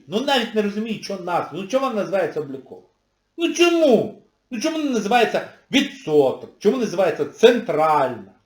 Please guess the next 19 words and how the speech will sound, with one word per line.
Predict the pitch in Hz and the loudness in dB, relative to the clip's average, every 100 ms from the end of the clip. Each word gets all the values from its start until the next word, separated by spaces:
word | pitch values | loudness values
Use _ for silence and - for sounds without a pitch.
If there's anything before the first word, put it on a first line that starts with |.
| - | -6
Чому | 277 330 | 0 4
облікова? | 311 220 165 214 285 220 - - _ _ _ _ | 6 4 0 0 4 2 2 -12 _ _ _ _
Що | - 285 294 | -4 -2 -2
це | 233 | -2
за | 208 | -4
слово | 214 226 226 165 - | -4 4 4 6 2
облікове? | 147 156 185 - 175 - - _ _ _ _ _ _ _ - | -6 -10 -10 -4 -2 -2 -6 _ _ _ _ _ _ _ -12
Ну, | 170 | 0
по-русски | 202 226 196 196 | 4 4 2 -6
учетний, | 160 - 110 - 98 | -8 -6 -8 -8 -20
сам | - 98 | -18 -18
це | - - | -16 -18
буде | - | -18
легше. | - - _ _ _ _ _ _ _ _ - | -20 -20 _ _ _ _ _ _ _ _ -8
А? | 202 302 - _ _ _ - - _ _ _ - - - 143 _ 170 156 - - 147 143 143 _ _ _ _ _ _ _ _ _ _ _ - | -6 -6 -14 _ _ _ -20 -20 _ _ _ -20 -20 -20 -20 _ -16 -16 -18 -20 -20 -20 _ _ _ _ _ _ _ _ _ _ _ _ 6
Так | 208 | 6
що, | 208 220 202 165 147 | 8 8 10 8 6
давайте | 220 277 220 | 8 8 4
поговоримо | 196 180 175 165 143 135 131 110 | 0 0 2 4 2 0 -2 -4